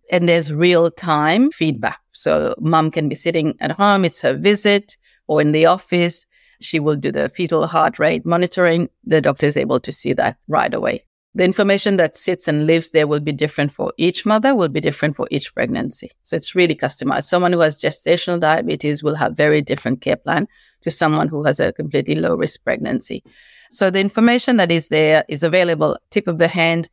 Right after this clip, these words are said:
It's also, we check moods, for example. If mom say, "Oh, I'm not feeling great today," then there are some actions. Maybe have a walk. There's some yoga that have been created typically for mom, for our community.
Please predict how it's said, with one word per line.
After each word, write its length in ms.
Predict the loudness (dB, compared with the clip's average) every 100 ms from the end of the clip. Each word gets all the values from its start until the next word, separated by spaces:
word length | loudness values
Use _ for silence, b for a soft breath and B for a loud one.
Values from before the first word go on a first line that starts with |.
| b b _
It's 320 | 0 0 0 0
also, 680 | 0 2 2 4 4 4 2
we 80 | 0
check 260 | -2 -2
moods, 300 | 0 0 0
for 160 | -2 -4
example. 500 | -2 -2 0 -2 0
If 240 | 0 -2
mom 240 | 0 0 2
say, 160 | 2
"Oh, 140 | 4 4
I'm 100 | 2
not 160 | -2
feeling 260 | -4 -4 0
great 260 | 0 -2
today," 380 | -4 -2 0 -2 b b _
then 140 | 2
there 140 | 4 2
are 80 | 0
some 200 | -2 -2
actions. 400 | -2 -4 -4 -4
Maybe 360 | -4 -4 -8 _ _ _ _
have 160 | -4 -2
a 60 |
walk. 400 | 0 0 -2 -4 _ _
There's 240 | 0 0
some 180 | 0 0
yoga 560 | 4 2 4 4 4 2
that 180 | 2 2
have 160 | 2 -2
been 140 | -2
created 440 | 0 0 2 -2 -4 -12
typically 380 | -10 -4 -2 -2
for 240 | -2 0
mom, 260 | 2 2 0
for 140 | 2
our 120 | 0
community. 680 | 0 -2 0 0 -2 -6